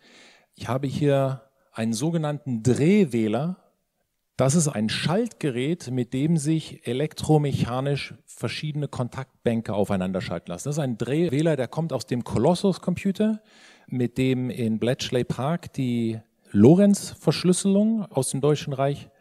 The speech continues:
entschlüsselt worden ist. Das ist ein Beispiel für ein frühes elektromechanisches Gerät, das durch Rotationsverschaltungen sucht nach Mustern.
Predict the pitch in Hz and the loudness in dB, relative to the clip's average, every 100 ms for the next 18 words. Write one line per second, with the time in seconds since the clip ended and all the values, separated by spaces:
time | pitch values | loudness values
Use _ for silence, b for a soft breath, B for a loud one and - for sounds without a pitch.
0 | b b b - 123 - 165 175 156 151 | b b b -6 -4 0 2 2 2 4
1 | 147 151 160 - 117 131 147 135 131 113 | 4 2 -2 -4 -4 -4 -4 -4 -2 0
2 | 127 180 - - 185 185 156 - 151 170 | 2 0 -2 0 2 2 0 -6 0 4
3 | 190 185 - 123 131 - - 180 185 - | 4 2 -2 -4 -4 -6 0 2 2 0
4 | 135 143 - 143 135 123 135 131 123 - | -4 -6 -4 -4 -2 -2 -2 -6 -8 -8
5 | 117 120 165 185 B B B B 131 156 | -6 -2 -2 -4 B B B B 0 0
6 | - - 135 147 151 - 110 143 156 139 | 0 -4 -2 0 0 -4 -2 -2 0 -4
7 | - 131 151 185 - - 127 - 120 143 | 0 2 2 0 -4 -6 -4 -2 -2 0
8 | 160 160 165 160 b b b b _ 117 | -2 0 -2 -4 b b b b _ -2
9 | 104 202 - - - _ _ _ _ 113 | 4 4 2 -6 -20 _ _ _ _ -2
10 | 110 98 - 123 147 - 196 208 | -2 -2 0 0 2 0 0 0